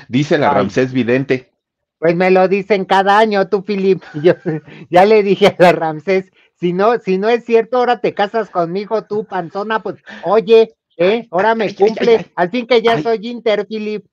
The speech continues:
Speaker 2: <laughs> Inter
Speaker 1: O sea,
Speaker 2: más pasiva. <laughs>
Speaker 1: i-, imagínate qué vas a hacer tú con la otra.
Speaker 2: Pues ya, porque soy Inter, Philip.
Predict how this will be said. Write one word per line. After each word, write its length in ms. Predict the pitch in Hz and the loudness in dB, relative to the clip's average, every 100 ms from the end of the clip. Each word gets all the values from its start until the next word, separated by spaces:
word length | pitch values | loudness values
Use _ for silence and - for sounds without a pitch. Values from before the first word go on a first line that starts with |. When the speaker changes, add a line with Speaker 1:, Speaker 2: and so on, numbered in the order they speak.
| - - - | -20 -20 -20
Speaker 2:
<laughs> 1600 | 170 - - 165 - - 143 _ 143 _ _ _ _ 180 165 - | -18 -18 -20 -20 -20 -20 -20 _ -20 _ _ _ _ -20 -14 -8
Inter 300 | 214 233 247 | -6 -2 0
Speaker 1:
O 20 | |
sea, 120 | 233 | 0
Speaker 2:
más 260 | 208 208 - | 0 -4 -2
pasiva. 460 | 202 185 180 175 - 143 180 - - | -4 -2 -4 -6 -6 -8 -8 -8 -12
<laughs> 300 | 233 214 127 | -12 -8 -2
Speaker 1:
i-, 160 | 143 156 | -2 -2
imagínate 600 | 143 139 147 170 196 160 | -2 -2 -2 -4 -4 -4
qué 100 | - | -2
vas 180 | 131 151 | -2 0
a 20 | 170 | 0
hacer 260 | 170 131 | 0 0
tú 140 | - - | -2 -2
con 180 | 127 | 0
la 140 | 113 107 | 2 0
otra. 400 | 110 120 117 - _ _ - - - 139 151 147 - _ | 0 -2 -4 -8 _ _ -20 -18 -10 -4 -2 -2 -4 _
Speaker 2:
Pues 260 | 170 180 156 | 2 4 4
ya, 240 | 175 175 | 2 2
porque 320 | 202 185 170 | 0 -2 -4
soy 260 | 143 175 175 | -4 -4 -4
Inter, 800 | 170 180 180 185 180 170 170 160 | -2 -4 -4 0 2 2 0 -2
Philip. 460 | 175 170 170 160 | -4 -4 -2 -4